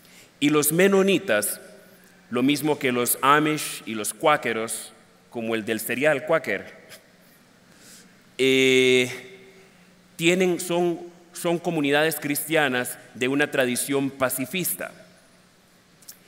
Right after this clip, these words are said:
Y algo muy curioso es que en esas comunidades, cuando uno pasa por las casas, ve esta escena en las, en las ventanas de las casas. Las casas suelen tener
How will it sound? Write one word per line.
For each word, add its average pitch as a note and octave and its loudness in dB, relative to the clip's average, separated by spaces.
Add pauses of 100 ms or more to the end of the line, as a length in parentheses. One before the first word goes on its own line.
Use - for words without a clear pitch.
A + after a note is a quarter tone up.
(220)
Y D3 2
algo F3+ 4
muy F3+ 0
curioso D3+ -2 (240)
es D3 0
que C3+ 0
en C3 0
esas F3 -2
comunidades, D3 0 (380)
cuando C3+ 0
uno E3 0
pasa E3+ 0
por C#3+ -2
las D3+ -2
casas, A2+ -2 (400)
ve D3+ -2
esta D3 -2
escena A2 -2 (280)
en A#2 -4
las, A#2+ -2 (720)
en B2+ -2
las B2+ -4
ventanas C#3 2
de A2 -2
las G#2+ -4
casas. - -8 (680)
Las B2+ 0
casas D3+ -2
suelen D3 -2
tener C#3 -4